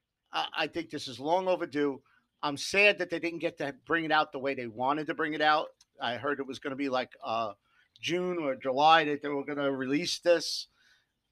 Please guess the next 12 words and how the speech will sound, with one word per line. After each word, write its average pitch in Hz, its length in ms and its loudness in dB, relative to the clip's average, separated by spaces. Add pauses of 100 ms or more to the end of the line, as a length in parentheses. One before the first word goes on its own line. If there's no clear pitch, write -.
(160)
another 131 340 0
six - 320 -6
weeks 147 300 -4
or 156 80 -4
so. 151 420 0 (640)
So 135 420 6
the 131 120 -2
fact 160 300 4
that 143 120 -6
some 143 260 0
person 147 460 0
thought 131 320 6